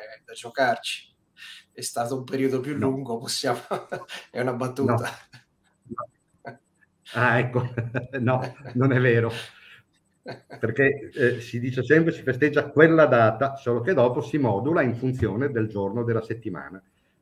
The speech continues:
Speaker 2: È indegno, è semplicemente indegno. Noi Natale lo passiamo, ehm, lo passiamo dentro.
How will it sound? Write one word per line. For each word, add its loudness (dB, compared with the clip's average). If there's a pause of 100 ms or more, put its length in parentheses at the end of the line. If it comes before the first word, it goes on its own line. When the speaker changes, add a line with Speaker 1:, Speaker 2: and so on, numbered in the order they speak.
(100)
Speaker 2:
È -2
indegno, 0 (540)
è 0
semplicemente -2
indegno. -6 (1300)
Noi 6
Natale 6
lo 4
passiamo, 0
ehm, 0 (240)
lo 0
passiamo 2
dentro. -4